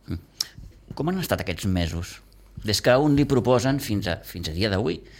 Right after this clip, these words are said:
que estàs aquí a la ràdio... i bé, ja queda literalment poc per, per,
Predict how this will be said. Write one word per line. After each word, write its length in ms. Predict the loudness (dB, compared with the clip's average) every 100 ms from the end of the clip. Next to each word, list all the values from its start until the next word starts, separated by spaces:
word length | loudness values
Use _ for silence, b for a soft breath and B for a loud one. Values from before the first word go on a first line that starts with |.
| B -10
que 100 | -6
estàs 180 | -4 -4
aquí 160 | 0
a 60 | 0
la 60 | 2
ràdio... 300 | 2 0 -4 B B B B B B B -14
i 240 | -10 -8 -4
bé, 140 | -4
ja 140 | -4
queda 260 | -6 -4 -2
literalment 460 | 0 2 2 2 2
poc 240 | 2 2
per, 220 | 0 0 0
per, 160 | -2